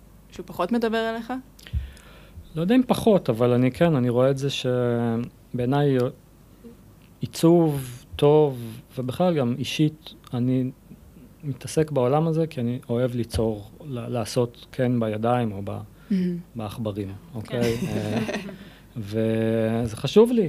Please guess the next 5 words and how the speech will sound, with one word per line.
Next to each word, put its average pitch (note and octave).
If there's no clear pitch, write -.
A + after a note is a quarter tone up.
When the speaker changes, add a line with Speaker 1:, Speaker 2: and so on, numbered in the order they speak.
Speaker 2:
גם C#3
היום, E3
לעשות C3
דברים B2+
ממש, A#2+